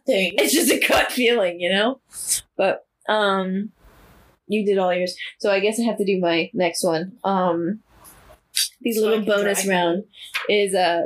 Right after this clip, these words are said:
Speaker 2: Tolstoy, 'cause, oh, you did Steinbeck. I get to do Tolstoy. Um, I feel like he would be the hot girl on the train. <laughs> Like, the one that's, like, reading obscure narcissistic po-, books and, like,
Speaker 1: Mm.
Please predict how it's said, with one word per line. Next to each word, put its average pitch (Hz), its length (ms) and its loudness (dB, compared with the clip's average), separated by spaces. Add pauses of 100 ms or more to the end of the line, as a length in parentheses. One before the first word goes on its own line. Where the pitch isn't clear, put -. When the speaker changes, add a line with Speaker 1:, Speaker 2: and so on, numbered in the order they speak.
(120)
Speaker 2:
Tolstoy, 220 420 0 (400)
'cause, 196 320 0 (180)
oh, 571 240 4 (400)
you 247 220 2
did 233 80 -6
Steinbeck. 196 360 0
I 175 60 0
get 240 140 0
to 220 80 0
do 214 180 -2
Tolstoy. 196 320 0 (200)
Um, 214 640 0 (840)
I 208 100 -2
feel 233 180 0
like 254 80 0
he 311 120 0
would 262 120 -2
be 240 120 0
the 208 140 2
hot 185 180 0
girl 170 140 0
on 165 60 -2
the 143 80 -2
train. 135 240 0 (500)
<laughs> - 280 2 (1200)
Like, 269 180 0
the 262 120 4
one 262 180 2
that's, 269 180 2
like, 240 180 0 (240)
reading 214 880 2
obscure 202 560 2
narcissistic 190 760 0
po-, 175 340 0
books 185 360 -2
and, 175 160 0
like, 160 300 0
Speaker 1:
Mm. 185 180 -10